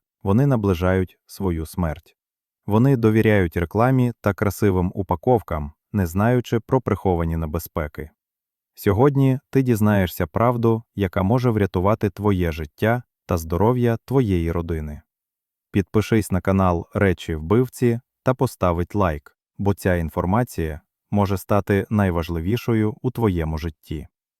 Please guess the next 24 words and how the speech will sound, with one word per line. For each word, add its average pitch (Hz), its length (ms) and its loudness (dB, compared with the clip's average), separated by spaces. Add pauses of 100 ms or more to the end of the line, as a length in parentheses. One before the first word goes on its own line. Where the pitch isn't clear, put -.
(220)
Електричний 104 720 0
чайник 127 580 0
здається 107 540 0
такою 131 480 0
простою 95 640 0
і 98 140 -8
корисною 90 580 -2
річчю. 87 440 -4 (420)
Металевий 131 680 2
або 92 240 0
пластиковий 85 640 -2
корпус 127 600 -2
з 95 100 -4
нагрівальним 117 640 0
елементом 90 540 0
всередині. 76 640 -4 (500)
Вмикаєш 95 560 0
кнопку, 127 600 -2 (240)
чекаєш 87 500 -2
кілька 82 380 -4
хвилин, 123 480 0 (180)
і 101 80 0
гаряча 107 420 0
вода 87 420 -2